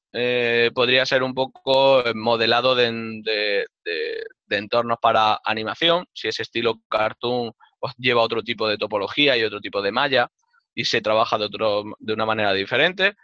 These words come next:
Si trabajamos para, eh, para temas de cinemática, también se trabaja de otro, de otra manera diferente. Si hay ilustración,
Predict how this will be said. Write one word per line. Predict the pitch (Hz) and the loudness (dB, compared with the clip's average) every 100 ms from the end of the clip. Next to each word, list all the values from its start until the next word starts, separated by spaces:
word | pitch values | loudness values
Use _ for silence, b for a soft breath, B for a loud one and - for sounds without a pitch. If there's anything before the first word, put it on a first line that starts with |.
| B B - | B B -14
Si | - 123 120 | -4 0 2
trabajamos | 117 110 113 123 120 - | 2 2 2 2 2 2
para, | 123 120 117 113 113 110 107 107 107 110 _ - - | 2 4 4 6 6 4 4 0 -4 -12 _ -20 -10
eh, | - 107 107 101 98 95 95 92 90 - - | -2 0 0 0 -2 0 0 -2 -4 -8 -2
para | 107 98 | 0 2
temas | 117 110 | 2 2
de | 110 | 2
cinemática, | 113 117 117 123 139 131 | 0 0 0 0 0 -2
también | 120 101 110 | -2 -4 -6
se | 110 | -4
trabaja | 98 101 104 104 | 0 0 0 -2
de | |
otro, | 104 98 107 101 - | -4 -4 -4 -4 -6
de | |
otra | 98 98 | -10 -6
manera | 98 107 104 | -6 -4 -6
diferente. | 110 131 147 - | -2 -2 0 -2
Si | - | -2
hay | 113 | -2
ilustración, | 110 117 127 117 147 160 | -4 -2 -2 2 0 0